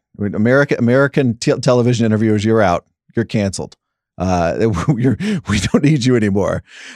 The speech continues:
I've got a Geraldo update for you, David. I don't quite know what to do with this, but at ten oh four P M on May twenty-ninth,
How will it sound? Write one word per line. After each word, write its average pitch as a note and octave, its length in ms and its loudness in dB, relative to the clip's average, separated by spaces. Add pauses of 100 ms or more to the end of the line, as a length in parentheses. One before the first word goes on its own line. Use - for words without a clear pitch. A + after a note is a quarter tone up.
I've C3 140 2
got F#3+ 120 4
a E3 60 4
Geraldo C#3+ 500 4
update F#2 240 -2
for G2 140 -4
you, F2 60 -2
David. F2 340 -2 (520)
I A#2 60 0
don't C#3+ 140 0
quite C#3+ 160 2
know A#2 80 2
what A2 140 2
to G2 80 -4
do G#2+ 120 2
with G2+ 140 0
this, F2 180 -4
but G2 120 -2
at G2 100 -2 (200)
ten F3 220 -2
oh D3+ 140 2
four C3 240 0
P B2 240 -2
M A#2 160 2
on G2 100 0
May G#2+ 160 0
twenty-ninth, G2 640 -2